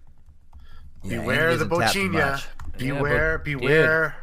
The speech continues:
Speaker 3: dude.
Speaker 2: of the bochinha.
Speaker 3: Dude, everybody's going wild for the bochinha now.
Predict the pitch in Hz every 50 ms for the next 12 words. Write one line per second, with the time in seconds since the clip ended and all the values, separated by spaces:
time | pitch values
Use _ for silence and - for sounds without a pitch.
0 | - - - 139 143 135 139 143 139 156 151 - - 147 135 120 113 110 98 95
1 | 104 123 131 127 131 143 175 180 214 202 190 165 151 185 185 175 151 147 165 180
2 | 185 156 - 147 131 123 131 127 - - 147 151 143 123 113 110 107 104 -